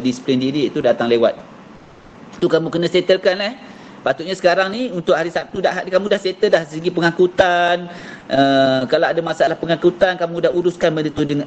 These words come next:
dah selesai dah. Eh, supaya esok hari Ahad kamu free je, tak payah kelam kabut. Eh, so, hari Isnin pagi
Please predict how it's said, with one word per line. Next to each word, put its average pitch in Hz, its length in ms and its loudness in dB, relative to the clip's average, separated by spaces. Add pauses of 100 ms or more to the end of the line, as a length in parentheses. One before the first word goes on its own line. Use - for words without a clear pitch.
(140)
dah 156 80 4
selesai 190 440 0 (120)
dah. 117 80 -10 (800)
Eh, 110 240 -2
supaya 175 240 2
esok 170 240 0
hari 185 160 0
Ahad 202 240 -2
kamu 185 160 -2
free 190 400 4
je, 113 80 4
tak - 240 -4
payah 202 160 4
kelam 160 160 2
kabut. 127 240 -2 (800)
Eh, 95 320 -6
so, 208 240 2
hari 165 240 -2
Isnin 202 240 -2
pagi 208 320 -4